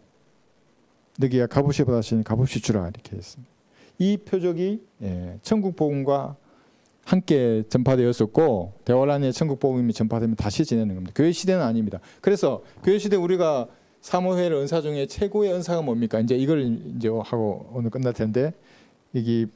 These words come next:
고린도 전서 십이 장 보시면 최상의 은사. 방은 아닙니다, 이게. 고린도 전서 여기 십이 장 여기 삼십일 절에 보시면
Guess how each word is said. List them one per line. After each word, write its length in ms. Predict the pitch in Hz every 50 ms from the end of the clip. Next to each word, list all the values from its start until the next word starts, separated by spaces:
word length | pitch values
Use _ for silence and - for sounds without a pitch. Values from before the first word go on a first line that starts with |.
| _
고린도 800 | - 139 139 151 151 143 151 147 143 131 123 120 117 113 113 -
전서 320 | - - 135 131 131 147 139
십이 240 | - - 175 160 156
장 160 | 151 135 120
보시면 560 | 120 117 - 143 147 147 123 101 95 98 98 - _ _ _ _ _ _
최상의 460 | - - 180 165 - 190 190 185 160
은사. 320 | 135 131 117 107 101 90 90 - _ _ _ _ _ _ _ _ _ _ _ _ _ - _ _ _ _ _ _ _ _ _ _ - _ _ _ _ - _ -
방은 280 | 131 143 165 185 180
아닙니다, 380 | 139 123 120 135 147 151 139 120
이게. 320 | 113 107 123 139 175 202 - _ _ _ _ _ _ _ - - _ _ _ _ _ _ _ _ _ _ _ _ _ _ _ _ _ _ _ _ _ _ _ _ - _ _ _ _ _ _ -
고린도 280 | - 147 165 160 165
전서 220 | 147 143 143 147 151
여기 160 | 147 139 135
십이 260 | - - 180 160 147
장 220 | 139 160 156 151 147
여기 140 | 147 139
삼십일 420 | 139 - 180 180 - 180 160 165 160
절에 180 | 156 180 165
보시면 580 | 151 131 123 120 135 147 156 143 117 98 95